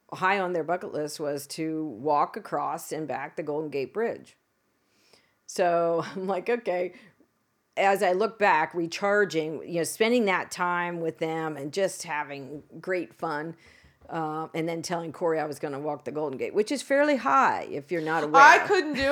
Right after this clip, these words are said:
Speaker 2: it. I, I would
Speaker 1: And it's
Speaker 2: not s-
Speaker 1: fairly windy
Speaker 2: Yes,
Speaker 1: up there.
Speaker 2: yes. No, no, don't sign me up for that.
Speaker 1: So
Speaker 2: I
Speaker 1: you get,
Speaker 2: couldn't,
Speaker 1: like,
Speaker 2: no,
Speaker 1: a little,
Speaker 2: uh-uh.
Speaker 1: there's a postcard when you come. So it's over and back. I don't know what it was.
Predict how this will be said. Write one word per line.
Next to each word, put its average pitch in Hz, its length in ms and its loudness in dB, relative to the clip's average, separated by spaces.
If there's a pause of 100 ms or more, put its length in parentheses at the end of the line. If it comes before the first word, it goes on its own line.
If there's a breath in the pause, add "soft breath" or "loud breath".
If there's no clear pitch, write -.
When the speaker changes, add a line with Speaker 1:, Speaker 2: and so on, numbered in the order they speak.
Speaker 2:
it. 202 300 4
I, 254 420 8
I 269 200 6
would 320 180 0
Speaker 1:
And 247 80 6
it's 285 100 6
Speaker 2:
not 302 80 6
s- 285 60 0
Speaker 1:
fairly 349 360 8
windy 311 460 6
Speaker 2:
Yes, 330 380 8
Speaker 1:
up 190 180 2
there. 165 120 4
Speaker 2:
yes. 330 340 6
No, 285 260 0
no, 294 180 2
don't 269 300 2
sign 294 240 -2
me 285 120 -2
up 285 180 0
for 285 100 -2
that. 196 260 2
Speaker 1:
So 277 60 10
Speaker 2:
I 262 60 12
Speaker 1:
you 269 160 6
get, 330 160 8
Speaker 2:
couldn't, 403 40 4
Speaker 1:
like, 370 180 8
Speaker 2:
no, 277 180 10
Speaker 1:
a - 20 8
little, 294 180 10
Speaker 2:
uh-uh. 285 440 10
Speaker 1:
there's 269 180 6
a 285 80 6
postcard 240 800 4
when 202 140 -2
you 190 100 4
come. 190 180 -2
So 180 140 2
it's 226 140 4
over 320 320 4
and 190 160 0
back. 160 340 -2
I 208 80 0
don't 202 180 -4
know 175 140 0
what 160 160 0
it 110 80 -2
was. 127 440 -4